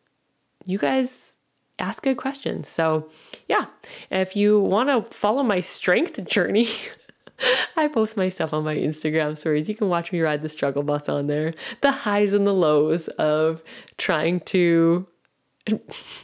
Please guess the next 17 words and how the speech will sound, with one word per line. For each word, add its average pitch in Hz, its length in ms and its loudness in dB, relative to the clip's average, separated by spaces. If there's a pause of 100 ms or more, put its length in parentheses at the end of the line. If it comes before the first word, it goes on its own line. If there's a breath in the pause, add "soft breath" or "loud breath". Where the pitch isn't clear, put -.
(140)
get 175 200 0
back 165 280 -2
to - 80 -6
my 156 180 -2
old 151 340 0
self. 139 400 -2 (520 loud breath)
Is - 80 -2
that 403 140 2
crazy? 156 480 2 (680)
The 185 100 -2
one 185 160 0
person 214 500 0 (460 loud breath)
that 180 140 -2
I - 20 2
wanna 196 220 2
be 190 160 2
like 170 380 0